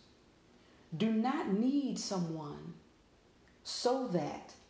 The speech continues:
you will put yourself in situations and remain in situations that are unhealthy, emotionally, financially, physically, spiritually, because you feel like you can't do any better, because you don't have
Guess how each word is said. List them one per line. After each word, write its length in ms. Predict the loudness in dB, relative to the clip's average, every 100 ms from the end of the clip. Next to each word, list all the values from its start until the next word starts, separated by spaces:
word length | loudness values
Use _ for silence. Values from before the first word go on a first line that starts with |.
| -20 -20 -20 -20 -20 -16 -2
you 180 | 0 2
will 420 | 2 0 -2 -10 -10 -2
put 260 | -2 -2
yourself 540 | -6 -6 -4 -4 -4 -2
in 140 | -2
situations 720 | -2 -4 -2 0 0 0 -2
and 240 | 0 0 2
remain 540 | 0 0 2 2 2
in 100 | 0
situations 800 | -4 -6 -6 -4 -4 -6 -8 -6
that 180 | -8 -6
are 180 | -8 -6 0
unhealthy, 760 | 2 2 0 -2 -2 -4 -12 -14 -20 -20 -20 -20 -20 0
emotionally, 880 | 4 4 4 0 0 -4 -2 -4 -6 -8 -4
financially, 760 | 0 2 2 0 -4 -6 -4 -6 -6
physically, 640 | -2 -2 -2 -4 -4 -4 -6
spiritually, 1120 | -8 -12 -10 -2 0 0 -2 -4 -4 -4 -6 -12 -20 -20 -20 -20 -14 -2
because 440 | 0 2 2 2
you 120 | 0 -2
feel 240 | -2 -2
like 240 | -2 -4 -6
you 100 | -8
can't 320 | -6 -6 -4
do 220 | -4 -4 -2
any 160 | -4 -4
better, 260 | -6 -6 -4
because 300 | -2 0 2
you 80 |
don't 240 | 0 0 -2
have 180 | -4